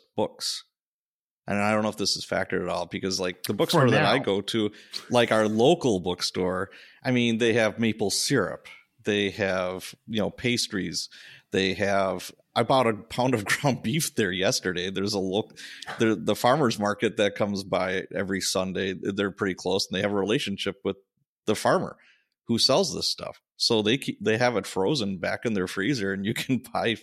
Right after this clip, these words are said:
Speaker 1: frozen ground beef. So I'm, and it's
Speaker 2: That's,
Speaker 1: really good.
Speaker 2: I think you're, yeah, you're making the case, you're making J P's case though, I think, in that, with that, because w-, what that is, is a, now it becomes a community thing, which is much
Speaker 1: Absolutely.
Speaker 2: more what places like that were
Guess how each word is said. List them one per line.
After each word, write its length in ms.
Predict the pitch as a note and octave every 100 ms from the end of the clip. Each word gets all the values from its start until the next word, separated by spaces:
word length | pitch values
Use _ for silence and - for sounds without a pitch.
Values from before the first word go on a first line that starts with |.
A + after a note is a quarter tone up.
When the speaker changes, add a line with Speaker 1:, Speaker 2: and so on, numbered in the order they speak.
| _ _ -
Speaker 1:
frozen 380 | G2+ A2 C3 C3+
ground 260 | B2+ D#3
beef. 260 | D3 A#3 - - - - -
So 280 | - A2+ A2
I'm, 180 | A2+ A#2+
and 100 | F#2+ G2+ B2
it's 100 | C3
Speaker 2:
That's, 140 | F3
Speaker 1:
really 260 | C3+ F3 G#2+
good. 160 | A2 E3+
Speaker 2:
I 120 | D#3+
think 380 | - F#3+ F3 D3+
you're, 400 | C#3+ C3 B2+ - _ _ -
yeah, 140 | C#3
you're 180 | C3 C3+
making 380 | D3+ E3 E3+ D3
the 80 | B2+
case, 480 | - C#3 C3 - B2+
you're 140 | D3
making 260 | E3+ E3+ C#3
J 180 | C3+
P's 320 | C3 C#3+ C3 -
case 340 | B2 G2+ -
though, 180 | - F2+
I 60 | F2+
think, 300 | - F#2 G2+
in 80 | F#2+
that, 140 | F2+ -
with 300 | G#2+ G2+ -
that, 260 | F2+ F2+ _
because 320 | B2+ E3 C#3+
w-, 240 | - D3+ D#3
what 200 | D#3+ E3+
that 160 | E3
is, 160 | D#3+ D3
is 80 | C3
a, 60 | C3+ -
now 260 | C#3 D3
it 40 | C3
becomes 240 | B2+ - A2
a 20 |
community 460 | - A#2 A2 F2+
thing, 320 | G2 F2+ F2+ - _ _ -
which 160 | C#3+
is 120 | D3+ C3+
much 200 | E3+ F#3
Speaker 1:
Absolutely. 160 | F#3 F3+
Speaker 2:
more 340 | G3 F3+ D3+
what 240 | C#3 C#3+ -
places 420 | D3 C#3+ C3+ A2+
like 220 | B2 B2
that 240 | B2+ A2+ G#2
were 500 | A2+ A#2 A#2 A2+